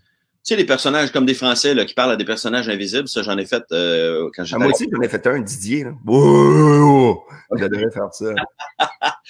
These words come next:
Speaker 1: Moi, j'avais fait un personnage qui travaillait dans un club vidéo, puis je répondais à des clients invisibles dans un club vidéo. Puis c'est un numéro qui avait
Speaker 2: Ah,
Speaker 1: bien
Speaker 2: je m'en
Speaker 1: marché.
Speaker 2: souviens, c'était super bon, Laurent.
Speaker 1: Ah bon, ouais, ouais, oui, j'étais assez fier de ce numéro-là quand même.
Speaker 2: Tu faisais
Speaker 1: C'était
Speaker 2: des tunes aussi à l'époque.
Speaker 1: Comment ?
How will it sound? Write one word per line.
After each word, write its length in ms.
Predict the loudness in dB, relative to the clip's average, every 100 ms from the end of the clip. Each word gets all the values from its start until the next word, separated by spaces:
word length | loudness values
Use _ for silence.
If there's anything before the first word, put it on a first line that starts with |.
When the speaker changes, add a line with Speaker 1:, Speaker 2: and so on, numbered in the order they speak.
| -20 -12
Speaker 1:
Moi, 80 | 0
j'avais 220 | 4 4
fait 220 | 4 0 2
un 160 | 0
personnage 480 | 0 -2 0 -2 -4
qui 60 | -2
travaillait 220 | 0 2
dans 160 | 0 -2
un 60 |
club 180 | -4 -4
vidéo, 440 | -4 -2 0 0 -4 -14 _
puis 80 | -8
je 80 | -6
répondais 360 | -4 -2 0
à 40 | 0
des 120 | -2
clients 280 | -6 -4 -2
invisibles 420 | -4 -6 -4 -4
dans 200 | -4 -6
un 80 | -8
club 160 | -8 -8
vidéo. 360 | -4 -2 -2 -4
Puis 100 | -2
c'est 60 |
un 40 | 0
numéro 220 | 2 0
qui 80 | 0
avait 100 | 0
Speaker 2:
Ah, 60 |
Speaker 1:
bien 80 | 0
Speaker 2:
je 60 | -2
m'en 140 | -4
Speaker 1:
marché. 140 | -4
Speaker 2:
souviens, 380 | -4 -2 0 0
c'était 160 | 0 -6
super 480 | -4 -6 -2 0 2
bon, 160 | 2 0
Laurent. 320 | 0 0 0
Speaker 1:
Ah 60 | -2 -2
bon, 160 | 0
ouais, 100 | 2
ouais, 120 | 2 2
oui, 200 | 2 0
j'étais 140 | 0
assez 220 | -2 0
fier 200 | 0 -2
de 80 | -2
ce 140 | -4 -2
numéro-là 300 | 0 0 -2
quand 160 | -4
même. 120 | -4
Speaker 2:
Tu 60 | -2
faisais 80 | 0
Speaker 1:
C'était 120 | 0 0
Speaker 2:
des 60 | -2
tunes 100 | 0
aussi 220 | -2 -2
à 40 | -2
l'époque. 380 | 0 -2 -2 -6 _ _ _ _ _ _ _ -4
Speaker 1:
Comment ? 220 | -2 -2